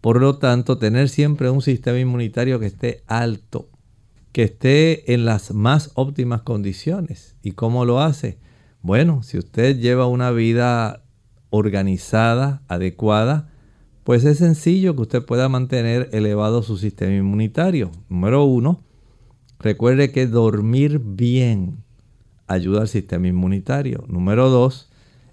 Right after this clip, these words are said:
ejercitarse al sol, tener una buena cifra de vitamina D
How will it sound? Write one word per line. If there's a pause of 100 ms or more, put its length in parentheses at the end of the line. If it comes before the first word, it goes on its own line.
ejercitarse
al
sol, (480)
tener
una
buena
cifra
de
vitamina
D